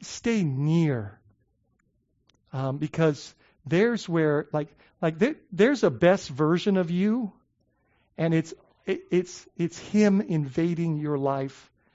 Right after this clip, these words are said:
And it's, look, it's not about, like, him becoming a part of your life. It's about you being all into his. And that's the invitation. The invitation is, "Come, come, come, come in.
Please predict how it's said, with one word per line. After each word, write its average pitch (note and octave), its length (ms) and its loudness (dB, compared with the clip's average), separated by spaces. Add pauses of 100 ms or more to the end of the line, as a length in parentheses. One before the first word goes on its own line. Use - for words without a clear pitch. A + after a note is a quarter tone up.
(380)
And F3 100 0
it's, F3+ 160 -2
look, F#3+ 220 -2
it's - 180 -8
not A#3 200 2
about, F#3 300 0
like, C#3 220 0
him F3+ 220 -2
becoming D#3+ 340 -4
a C#3 60 -4
part D#3+ 260 -2
of D#3+ 100 -6
your E3 120 -2
life. E3+ 360 -4 (460)
It's - 180 -6
about D#3 360 0
you E3 240 -2
being C#3 420 -2 (680)
all C#3+ 240 -2
into C3+ 260 -4
his. G#2 460 -10 (960)
And D#3 120 0
that's G3+ 220 -2
the G3 140 -2
invitation. F#3+ 560 -8 (920)
The A3+ 80 0
invitation A#3 500 0
is, - 280 -8 (920)
"Come, A#3 300 -2 (580)
come, A#3+ 340 0 (720)
come, B3 280 0
come C4 280 -2
in. G3 400 2